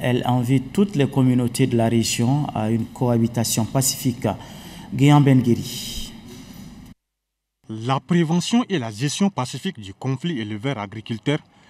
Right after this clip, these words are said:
Speaker 2: le mariage d'enfants, la protection de l'environnement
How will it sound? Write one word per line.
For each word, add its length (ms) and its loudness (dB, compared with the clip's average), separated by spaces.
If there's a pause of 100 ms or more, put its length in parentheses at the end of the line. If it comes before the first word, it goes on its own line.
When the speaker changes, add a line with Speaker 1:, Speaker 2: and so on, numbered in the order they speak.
(140)
Speaker 2:
le 200 0
mariage 440 2
d'enfants, 400 0 (460)
la 240 0
protection 580 0
de 80 -6
l'environnement 720 2